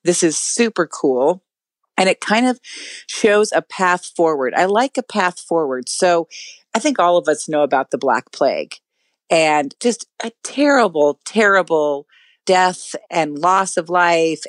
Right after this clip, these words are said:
and lasted a really long time, and it was really scary, and it was just a terrible time. But what I did not know I really understand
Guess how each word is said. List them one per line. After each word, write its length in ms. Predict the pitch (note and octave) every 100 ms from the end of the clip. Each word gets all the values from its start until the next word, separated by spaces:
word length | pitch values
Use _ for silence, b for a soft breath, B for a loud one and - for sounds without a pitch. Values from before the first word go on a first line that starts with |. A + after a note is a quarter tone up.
| D3
and 300 | C#3 C3 C3
lasted 420 | A3 B3 A#3+ A#3+
a 60 | G#3
really 200 | G3 F#3
long 200 | E3+ E3
time, 500 | - G#3 G3 F#3 F3
and 100 | D#3
it 60 | -
was 180 | -
really 260 | A#3 A3 G3
scary, 540 | F#3+ - F#3 E3+ E3
and 100 | D#3+
it 40 | F3
was 120 | F#3+
just 200 | B3 -
a 60 | G3+
terrible 440 | - G3 F#3+ E3
time. 520 | D#3 - G#3 F3 C3+ - B B B B B B B B -
But 300 | G#3+ F#3+ - _ _ -
what 120 | F#3+
I 120 | E3+
did 200 | D3 D#3
not 300 | D3+ G3+ G4 F4+
know 160 | F3+
I 140 | E3 D#3
really 320 | D3+ D3 C3+
understand 720 | C3+ C3+ - D3 C3+ C#3 G#3+